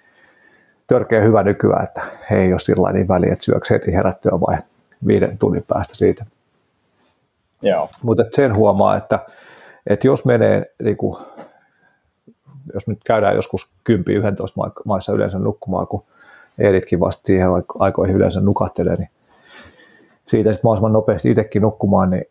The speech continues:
Speaker 1: niin tota, jos syöminen menee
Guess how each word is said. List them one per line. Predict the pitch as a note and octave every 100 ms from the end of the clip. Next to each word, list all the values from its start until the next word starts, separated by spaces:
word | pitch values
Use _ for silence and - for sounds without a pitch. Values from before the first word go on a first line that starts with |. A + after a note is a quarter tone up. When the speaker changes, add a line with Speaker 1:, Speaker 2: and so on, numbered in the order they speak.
| -
Speaker 1:
niin | A2 G2
tota, | F2+ - G#2 - - - - - - _ _ -
jos | A#2 G2+ -
syöminen | C3 G#2+ F#2+ F#2+ G2
menee | G2 G2 G2